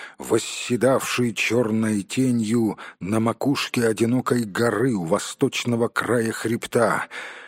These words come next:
«Я слышу волчий вой.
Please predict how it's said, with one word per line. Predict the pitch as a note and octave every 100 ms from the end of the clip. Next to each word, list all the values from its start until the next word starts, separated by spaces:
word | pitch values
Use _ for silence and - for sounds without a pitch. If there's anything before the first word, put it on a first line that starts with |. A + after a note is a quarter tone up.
| - _
«Я | - G1+ G2+
слышу | F#2+ - F#2+ A2 G#2 - G#2+ G2+ - _ _ _ _
волчий | A2+ A2+ A2+ G#2+ - - A#2
вой. | A2 A2+ F2+ G#1+ -